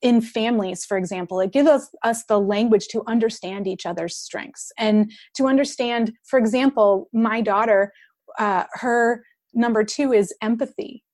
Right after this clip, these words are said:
And so while she's amazing at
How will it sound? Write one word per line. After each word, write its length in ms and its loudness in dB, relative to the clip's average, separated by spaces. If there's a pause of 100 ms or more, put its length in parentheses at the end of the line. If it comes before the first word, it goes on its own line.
(400)
And 380 0
so 440 2 (100)
while 360 2
she's 480 -2
amazing 1000 0 (320)
at 220 -2